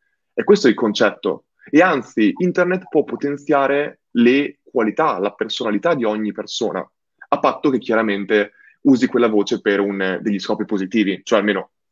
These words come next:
amplifica la voce sia che sia positivo o negativo, però io spero che uno, una persona lo usi in maniera positiva, chiaramente. E questa qua potrebbe essere qualcosa che può avere un impatto estremamente forte su tutto quello che facciamo, ed è per quello che tu dicevi che lo smart working può assolutamente,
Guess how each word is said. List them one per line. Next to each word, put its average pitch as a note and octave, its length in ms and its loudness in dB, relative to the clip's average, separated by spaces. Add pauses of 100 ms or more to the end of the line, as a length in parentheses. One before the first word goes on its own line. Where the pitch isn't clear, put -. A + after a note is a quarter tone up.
(540)
amplifica C3+ 540 2
la B2+ 80 6
voce C3 260 2
sia C3 180 0
che A#2+ 80 -4
sia A#2+ 140 -4
positivo A#2+ 360 -2
o C3 40 0
negativo, G#2+ 520 0
però A2+ 160 0
io A#2 140 4
spero A#2 280 0
che A2+ 100 0
uno, A2 300 0
una A2 120 -4
persona A2 360 -4
lo G#2+ 100 2
usi G#2 380 0 (240)
in A2 120 -2
maniera G#2+ 300 0
positiva, F#2+ 440 -6
chiaramente. F#2 600 -8 (460)
E A2 100 -4
questa A2+ 180 0
qua A#2 140 2
potrebbe G#2+ 340 0
essere G2+ 260 -4
qualcosa G#2 360 -4
che F#2+ 320 -4 (680)
può A#2+ 260 2
avere A#2 220 4
un A2 100 -6
impatto G#2 400 -4
estremamente G2 580 -8
forte F#2+ 640 -4
su G2 400 -6
tutto A#2+ 240 -6
quello G#2+ 180 2
che G#2+ 100 -12
facciamo, B2+ 320 -4
ed G#2+ 60 4
è F#2+ 60 2
per G#2 140 -4
quello A2+ 200 4
che G#2 100 -4
tu - 100 -8
dicevi G#2 260 -2
che - 80 -6
lo F#2+ 80 -4
smart F#2+ 340 -6
working G2 360 -4
può F#2+ 160 -2
assolutamente, F#2+ 800 -6